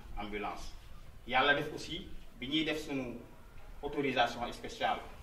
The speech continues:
sur les fonds d'équipement des collectivités rurales, ñu ni ñun aussi nañu comme ñaari poste de santé la ñu yor yu amul ambulance, nañu génne suñu budget ñu wut beneen ambulance. Si yàlla def ñu daal di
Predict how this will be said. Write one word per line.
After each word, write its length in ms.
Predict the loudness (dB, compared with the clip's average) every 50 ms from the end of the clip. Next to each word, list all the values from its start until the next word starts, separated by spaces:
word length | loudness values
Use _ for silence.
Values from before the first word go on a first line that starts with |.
| -10 -10 -10 -10
sur 120 | -8 -8 -4
les 180 | 0 0 0 0
fonds 180 | 0 -2 -4 -4
d'équipement 360 | -4 -4 -6 -6 -4 -4 -4 -4 -4 -4 -6
des 80 | -6 -6
collectivités 520 | -4 0 2 4 4 4 2 0 -2 -4
rurales, 260 | -2 0 0 0 0 -2 -6 -12 -16 -16 -16 -10 -4
ñu 160 | -2 2 2
ni 220 | 4 4 2 0 -4 -8 -12 -14 -14 -12 -6 -4
ñun 340 | 0 2 2 2 2 0 0
aussi 300 | -2 -2 -4 -6 -8 -10 -12 -14 -16 -16 -14 -8
nañu 300 | -4 -2 0 0 0 0 0 4
comme 180 | 4 6 6 6
ñaari 260 | 8 8 8 8 6 4
poste 260 | 0 -4 -6 -6 -6
de 80 | -6
santé 340 | -4 -2 0 0 0 0 0
la 80 | 0 0
ñu 100 | -2 -2
yor 100 | -2 -2
yu 80 | 0 0
amul 220 | 2 2 0 0 0
ambulance, 420 | 0 0 0 0 0 -2 -2 -2 -6 -10 -14 -16 -16 -16 -14 -14 -10 -6
nañu 380 | -4 -2 0 0 2 0 0 -2 -4 -6 -10 8 12
génne 260 | 12 12 12 12 12
suñu 260 | 8 6 2 0 0 0
budget 320 | -2 -4 -4 -4 -4 -4 -4 -6 -10 -12 -14 -16 -16 -14 -8
ñu 140 | -6 -4 -2
wut 140 | -2 -4 -4 -2 0
beneen 240 | 0 2 2 0 0
ambulance. 440 | 0 0 0 -2 -4 -6 -6 -8 -10 -14 -16 -16 -14 -8
Si 80 | 0
yàlla 260 | 2 4 4 4 4
def 180 | 0 -2 -4 -4
ñu 80 | -4 -2
daal 140 | 0 0 0
di 80 | -2